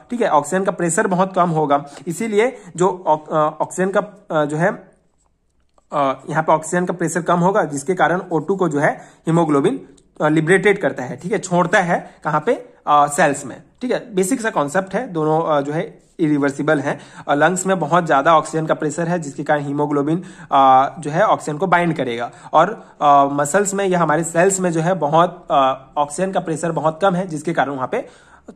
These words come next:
छोड़ेगा, ठीक है, स्वतंत्र करेगा। अब यहाँ पे एक और इंपॉर्टेंट पॉइंट आप यहाँ पे, अ, डिस्कस कर लेते हैं, transfer of C O two by hemoglobin। अब सीओ टू को किस प्रकार से ट्रांसफर करता है, तो during metabolism in muscles,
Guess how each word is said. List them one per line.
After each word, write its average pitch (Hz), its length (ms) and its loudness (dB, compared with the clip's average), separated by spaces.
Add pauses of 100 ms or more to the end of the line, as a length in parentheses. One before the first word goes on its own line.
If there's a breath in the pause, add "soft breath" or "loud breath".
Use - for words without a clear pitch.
(240)
छोड़ेगा, 170 460 0
ठीक - 180 -8
है, 190 60 -4
स्वतंत्र 160 380 -2
करेगा। 123 320 -8 (420 loud breath)
अब 202 120 2
यहाँ 196 140 0
पे 226 120 2
एक 220 100 2
और 220 140 4
इंपॉर्टेंट 190 400 -2
पॉइंट 180 220 2
आप 165 100 0
यहाँ 160 140 -2
पे, 160 240 -10
अ, 147 120 0
डिस्कस 143 280 -4
कर 160 100 -2
लेते 143 220 -4
हैं, 196 140 -4
transfer 170 360 2
of 208 220 -4
C 190 60 2
O 185 140 4
two 220 140 0
by 196 180 4
hemoglobin। 143 400 0 (320 loud breath)
अब 180 320 -2 (120)
सीओ 190 260 4
टू 233 160 2
को 254 100 -2
किस 196 140 -8
प्रकार 190 260 0
से 180 60 -8
ट्रांसफर 170 300 -2
करता 156 240 0
है, 202 60 -2
तो 208 100 -6
during 185 360 0
metabolism 196 680 2
in 190 120 0
muscles, 156 340 0